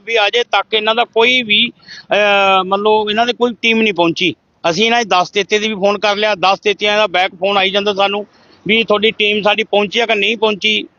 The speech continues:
ਉਹਨਾਂ ਦੇ ਫੋਨ ਘੱਟੋ ਘੱਟ ਸਾਨੂੰ ਪੰਜ ਛੇ ਆ ਗਏ, ਪਰ ਨਹੀਂ, ਬਿਲਕੁਲ ਜ਼ੀਰੋ ਇਹਨਾਂ ਦਾ ਉਹ ਹੈ, ਬਿਲਕੁਲ ਨਿਲ ਇਹਨਾਂ ਦਾ, ਮੰਨ ਲਓ,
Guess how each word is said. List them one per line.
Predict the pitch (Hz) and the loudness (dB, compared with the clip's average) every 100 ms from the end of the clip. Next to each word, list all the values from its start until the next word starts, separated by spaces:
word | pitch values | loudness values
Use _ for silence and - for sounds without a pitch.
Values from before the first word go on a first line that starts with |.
| _ _ 208 | _ _ 0
ਉਹਨਾਂ | 208 254 | 2 2
ਦੇ | 269 | 2
ਫੋਨ | 269 220 240 240 | 0 0 -2 -2
ਘੱਟੋ | 233 226 | -2 0
ਘੱਟ | 233 | 0
ਸਾਨੂੰ | 226 214 | 0 -2
ਪੰਜ | 214 208 | -4 -2
ਛੇ | 220 233 | -2 0
ਆ | 208 | 0
ਗਏ, | 214 | 0
ਪਰ | 208 220 | -2 -2
ਨਹੀਂ, | 208 202 180 - _ _ _ 170 | 0 -2 -4 -10 _ _ _ -2
ਬਿਲਕੁਲ | 233 254 269 | 0 0 -2
ਜ਼ੀਰੋ | 185 226 247 | 0 2 2
ਇਹਨਾਂ | 240 254 | 2 2
ਦਾ | 247 240 233 | 2 2 2
ਉਹ | 214 208 | 2 0
ਹੈ, | 196 226 _ _ 185 185 | -2 -4 _ _ -12 -6
ਬਿਲਕੁਲ | 202 240 254 226 | -4 0 -2 0
ਨਿਲ | 220 226 | -2 0
ਇਹਨਾਂ | 226 220 226 | 0 0 0
ਦਾ, | 220 214 208 185 | 2 2 2 0
ਮੰਨ | 185 | -4
ਲਓ, | 190 190 | -2 -4